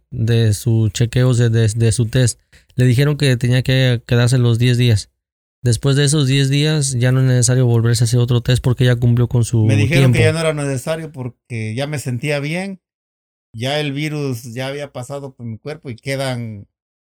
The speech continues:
Speaker 2: las partes de ese virus van a estar saliendo positivas siempre.
Speaker 1: Ok.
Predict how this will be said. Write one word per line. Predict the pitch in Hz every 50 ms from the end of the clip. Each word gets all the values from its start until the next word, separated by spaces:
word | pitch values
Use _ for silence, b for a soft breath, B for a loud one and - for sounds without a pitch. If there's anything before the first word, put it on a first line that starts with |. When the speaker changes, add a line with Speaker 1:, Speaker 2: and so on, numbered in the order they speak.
| _ _ _ _ _ -
Speaker 2:
las | 110 113 -
partes | _ - 170 202 185 - 165 147
de | 139 156
ese | 160 131 156 143
virus | 131 147 165 175 175 170 147 131
van | 131 143 151 156 151
a | 147 139
estar | 123 - - 147 147 131
saliendo | - 135 139 147 147 135
positivas | - - 117 110 113 110 - 135 123 120 117 -
siempre. | 120 113 113 110 - _ _ _ _ _ _ _ -
Speaker 1:
Ok. | - 110 110 -